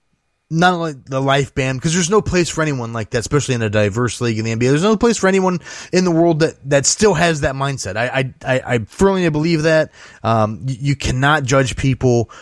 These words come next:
by the color of their skin. You just cannot do it. That's an old, small way of thinking. The world has changed.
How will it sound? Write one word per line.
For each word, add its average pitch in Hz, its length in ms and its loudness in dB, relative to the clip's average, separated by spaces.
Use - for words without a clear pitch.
by 113 180 4
the 101 140 -2
color 131 320 2
of 113 100 -2
their 104 140 -4
skin. 104 640 -2
You 113 80 -4
just 113 280 0
cannot 110 800 0
do 104 200 0
it. - 220 -10
That's 110 200 -2
an 110 120 -6
old, 156 560 2
small 147 460 2
way 143 200 4
of 127 100 -2
thinking. 131 420 -6
The 117 80 -4
world 131 240 2
has 123 140 -4
changed. 123 520 -2